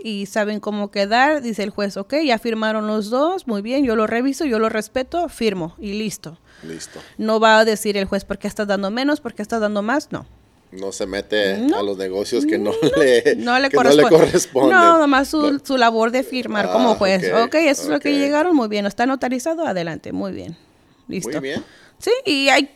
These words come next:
Speaker 1: hay clientes que no han ido a la corte para finalizar su divorcio. Es lo que me gusta de California.
Speaker 2: Ujú.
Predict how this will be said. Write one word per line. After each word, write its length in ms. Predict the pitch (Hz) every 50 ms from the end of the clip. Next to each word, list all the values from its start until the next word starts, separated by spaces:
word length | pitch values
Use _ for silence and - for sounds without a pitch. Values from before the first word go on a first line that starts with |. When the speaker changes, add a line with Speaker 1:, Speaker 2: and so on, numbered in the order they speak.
| - -
Speaker 1:
hay 100 | - 330 330
clientes 340 | - 330 349 415 - 494 -
que 100 | - 269
no 100 | 285 277
han 100 | 277 277
ido 160 | 269 269 269
a 40 | 262
la 120 | 247 220
corte 340 | - - 233 220 226 247 233
para 220 | 220 - 214 208 202
finalizar 500 | - 233 208 196 196 196 190 226 220 208
su 120 | - 240
divorcio. 520 | 226 240 302 403 415 - - 185 170 214 - _ _ _ -
Es 80 | 240 262
lo 60 | 330
que 80 | - 311
me 80 | 277 247
gusta 240 | 254 254 - 285
de 80 | 254 226
California. 680 | - 208 208 214 202 - 302 311 262 202 185 185 190 - _ _
Speaker 2:
Ujú. 400 | - 101 85 - 92 87 87